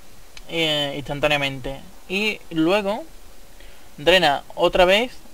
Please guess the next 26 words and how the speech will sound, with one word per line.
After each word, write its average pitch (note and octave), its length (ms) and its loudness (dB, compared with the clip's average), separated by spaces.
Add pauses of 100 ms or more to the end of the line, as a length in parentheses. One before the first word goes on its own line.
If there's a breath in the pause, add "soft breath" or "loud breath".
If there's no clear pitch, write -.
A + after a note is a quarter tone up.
eh, D3 420 -2
todo E3+ 240 6
eso E3 280 2
que D3 380 0
hemos D#3 220 0
dicho F3+ 300 2
durante D#3 340 0
cinco F3 280 -4
segundos, C#3+ 440 -4
¿vale? F#3 380 -2
Es D3 100 -8
decir, D#3 400 -8
eh, C#3+ 400 -8
cuando D3 200 -2
pasan D#3+ 280 -2
cinco E3 240 0
segundos F3+ 420 -2
ha D#3 80 0
chupado D3 440 2
otro D#3+ 220 0
diez E3 160 0
por D#3+ 140 -6
ciento E3 240 0
de D#3+ 80 0
la E3 80 6
vida A3+ 280 0